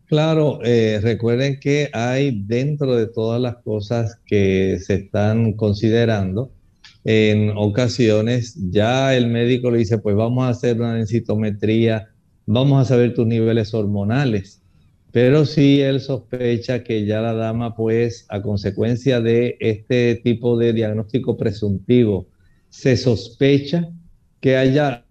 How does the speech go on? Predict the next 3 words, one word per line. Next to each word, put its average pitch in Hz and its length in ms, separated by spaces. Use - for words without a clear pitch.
alguna 120 600
anomalía 113 1300
genética 110 960